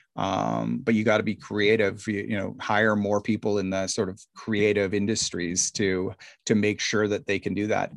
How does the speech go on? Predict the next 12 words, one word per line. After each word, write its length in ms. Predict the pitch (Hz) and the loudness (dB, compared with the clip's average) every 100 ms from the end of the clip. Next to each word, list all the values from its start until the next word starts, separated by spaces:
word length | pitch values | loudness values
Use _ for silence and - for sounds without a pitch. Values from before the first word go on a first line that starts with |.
| - - - | -16 -4 2
But 100 | 127 | 6
as 260 | 147 165 | 6 6
we 140 | 175 143 | 4 6
do 220 | 131 156 | 8 8
that, 320 | 123 92 - _ _ | 6 2 -4 _ _
here's, 340 | - 143 147 131 | -2 2 4 2
here's 220 | 139 139 | 0 2
something 320 | - 131 123 | 4 2 4
that's 220 | 117 104 110 | 2 0 -2
really 320 | 120 127 113 | -2 0 -2
critical, 580 | - 95 95 95 95 - _ _ _ | -2 -4 -4 -4 -4 -8 _ _ _
is 400 | - 123 110 101 | 4 6 6 2